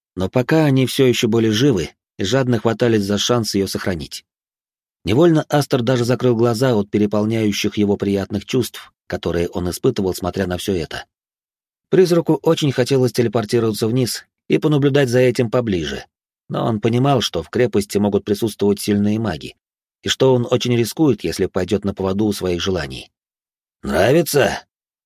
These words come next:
Призрак так увлёкся, наблюдая за мучениями иллирийских собак, что, видимо, потерял бдительность, ибо голос, который он услышал, почему-то прозвучал очень близко. Не задумываясь, Астер использовал свою магию, чтобы переместиться отсюда,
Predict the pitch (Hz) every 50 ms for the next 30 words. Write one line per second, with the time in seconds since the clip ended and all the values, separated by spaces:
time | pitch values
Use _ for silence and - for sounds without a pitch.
0 | _ _ _ _ _ 92 101 98 101 101 101 - - 127 123 - 107 98 104 120
1 | 135 123 - - 87 85 85 82 90 82 85 87 87 85 82 - 92 90 90 -
2 | - 98 92 87 87 85 85 85 85 87 - - 92 87 85 85 82 87 85 -
3 | - - 82 - - 82 85 - 104 104 - - - _ _ _ _ _ _ -
4 | - - - 156 147 160 139 147 143 135 127 123 127 123 127 123 113 113 127 147
5 | 139 - 95 82 76 73 - - - - _ _ _ _ _ _ - 90 95 98
6 | 98 120 139 135 117 101 - - 92 101 - 92 90 90 - - 90 90 - -
7 | 101 - - 90 90 80 - 80 73 71 - _ _ _ _ _ _ - - -
8 | - 139 156 160 - 151 - 139 117 127 120 - 127 120 120 - - 101 - 110
9 | 107 98 82 76 69 - - - - - _ _ _ _ _ _ _ _ _ _
10 | _ _ _ 92 92 90 101 98 123 139 127 98 80 78 78 73 - - 101 110
11 | - - 107 101 - - 104 - - - 110 104 98 98 98 98 - - 98 101
12 | 101 107 120 117 101 85 87 85 - - - 85 90 82 - 90 90 90 87 82
13 | - 95 - - 87 85 85 - - 87 80 78 73